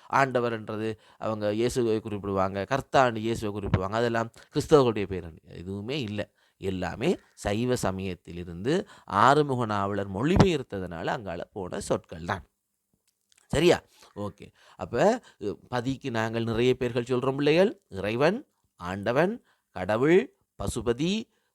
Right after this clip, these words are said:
பரம்பொருள், அ, கர்த்தா, ஏகன், இப்படி நிறைய பேர்கள் நாங்கள் பதிக்கு சொல்றோம். ரைட். இப்படி சொல்ற பதி ரெண்டு நிலைகள்ல இருப்பாருன்னு சொல்லப்படுது. அந்த பதிக்கு ரெண்டு நிலைகள் இருக்கும். ரெண்டு நிலைகள்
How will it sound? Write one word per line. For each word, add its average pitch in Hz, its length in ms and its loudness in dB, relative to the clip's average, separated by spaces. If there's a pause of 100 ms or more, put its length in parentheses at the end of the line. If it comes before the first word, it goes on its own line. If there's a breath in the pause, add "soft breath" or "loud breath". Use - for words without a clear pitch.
பரம்பொருள், 127 640 4 (520)
அ, 110 200 -6 (100)
கர்த்தா, 127 500 2 (480)
ஏகன், 160 460 6 (220)
இப்படி 101 260 -14
நிறைய 123 460 -6
பேர்கள் 98 420 -6 (200)
நாங்கள் 87 420 -8
பதிக்கு 92 360 -8
சொல்றோம். - 360 -6 (180)
ரைட். - 220 -6 (380 loud breath)
இப்படி 339 360 4
சொல்ற 214 320 6 (120)
பதி 120 380 -2 (580)
ரெண்டு 247 520 -2 (120)
நிலைகள்ல 165 580 0
இருப்பாருன்னு 107 580 -8
சொல்லப்படுது. 95 400 -10
அந்த 101 140 -10
பதிக்கு 208 360 0
ரெண்டு 202 400 0
நிலைகள் 135 460 -2
இருக்கும். 117 480 -6 (580)
ரெண்டு 120 380 0
நிலைகள் 107 440 2